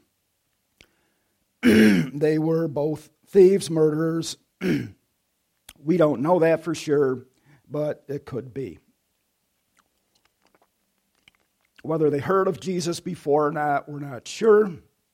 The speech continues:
But, um, <clears throat> they joined in with the crowd in mocking him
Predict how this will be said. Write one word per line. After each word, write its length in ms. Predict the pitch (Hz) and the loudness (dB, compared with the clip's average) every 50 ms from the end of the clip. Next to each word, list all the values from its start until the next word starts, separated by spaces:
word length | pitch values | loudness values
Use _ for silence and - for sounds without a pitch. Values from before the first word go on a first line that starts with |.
| _ _ _ _ _ _ _ - - | _ _ _ _ _ _ _ -20 -14
But, 460 | 127 123 160 165 160 151 - - _ _ _ _ _ _ _ _ _ _ _ _ - | -6 -2 0 0 0 0 -2 -6 _ _ _ _ _ _ _ _ _ _ _ _ -10
um, 420 | - 127 127 127 123 120 113 - _ _ | -8 -6 -6 -6 -8 -10 -12 -14 _ _
<clears throat> 80 | _ | _
they 560 | - - 131 254 240 233 226 - - - - - _ _ _ _ _ _ _ _ _ _ _ _ _ _ _ _ _ - - _ _ _ _ _ _ _ _ _ _ _ _ _ - - 175 180 | 6 8 10 10 10 10 8 6 4 0 -6 -12 _ _ _ _ _ _ _ _ _ _ _ _ _ _ _ _ _ -20 -20 _ _ _ _ _ _ _ _ _ _ _ _ _ -8 -4 -2 -2
joined 360 | 170 - 165 160 170 160 156 165 | -2 0 0 2 2 2 2 2
in 160 | 160 151 165 | 2 2 2
with 80 | 151 143 | 0 -2
the 60 | 165 | -4
crowd 460 | - - 151 156 151 135 135 147 151 | -6 -6 -4 -2 0 0 0 -2 -4
in 160 | 151 139 127 | -6 -8 -8
mocking 440 | 127 131 143 165 170 - 185 175 185 | -6 -6 -4 -6 -6 -6 -6 -6 -4
him 420 | 185 185 190 190 196 175 151 123 | -4 -4 -4 -4 -6 -6 -8 -12